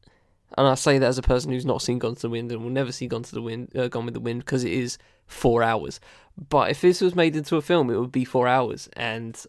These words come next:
I would watch every fucking second of it, 'cause just the arc is amazing, and the fact that it is just straight up being Kendrick Lamar, and as you said, not like someone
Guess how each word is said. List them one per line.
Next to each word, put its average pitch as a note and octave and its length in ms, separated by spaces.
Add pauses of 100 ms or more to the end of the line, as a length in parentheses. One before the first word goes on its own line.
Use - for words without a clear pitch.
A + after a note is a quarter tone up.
I A#2+ 100
would A2+ 180
watch A#2+ 280
every C3 260
fucking B2+ 300
second B2+ 260
of - 120
it, - 120 (600)
'cause A#2+ 580 (140)
just C3+ 240
the C3 120
arc A#2+ 480
is A#2 360
amazing, C3 460 (120)
and B2 460 (180)
the C3 80
fact C3 260
that C3+ 80
it A#2 160
is C#3 360
just - 260
straight - 400
up D3+ 220 (580)
being B2+ 280
Kendrick D3 320
Lamar, D#3+ 400 (140)
and B2+ 380
as C3 140
you C#3 80
said, C#3+ 400
not C#3 220
like C3+ 280
someone C3+ 560